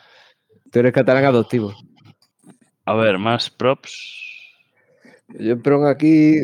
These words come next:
Speaker 1: bueno, el típico portátil también, pero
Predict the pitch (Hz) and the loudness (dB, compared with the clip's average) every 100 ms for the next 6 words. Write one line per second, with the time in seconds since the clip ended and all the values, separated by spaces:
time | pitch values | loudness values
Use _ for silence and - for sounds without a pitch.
0 | - 143 160 117 107 101 113 127 131 127 | -2 -2 0 2 0 -4 -4 0 2 4
1 | 123 113 117 - 139 170 - _ 104 104 | 4 2 0 -2 -4 -6 -10 _ -12 -12
2 | 147 _ _ _ - 143 _ - 104 98 | -14 _ _ _ -20 -20 _ -12 -8 -8
3 | - | -10